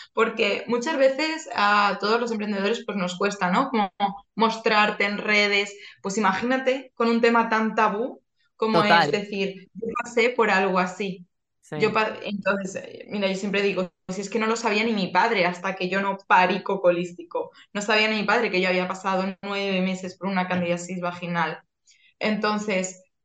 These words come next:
Speaker 1: pues sí, hubo que trabajarse muchas cosas a nivel personal, eh, hubo muchas resistencias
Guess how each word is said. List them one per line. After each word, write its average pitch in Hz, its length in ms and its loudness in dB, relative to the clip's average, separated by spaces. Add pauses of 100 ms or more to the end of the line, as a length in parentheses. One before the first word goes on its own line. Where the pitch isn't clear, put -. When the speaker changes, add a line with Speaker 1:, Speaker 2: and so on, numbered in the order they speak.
Speaker 1:
pues 196 200 -2
sí, 214 320 -6
hubo 214 240 0
que 247 80 2
trabajarse 214 880 0
muchas 220 720 0
cosas 240 480 -4
a 202 80 -2
nivel 190 360 0
personal, 196 840 -2 (460)
eh, 190 920 0 (720)
hubo 233 240 4
muchas 262 420 4
resistencias 226 840 2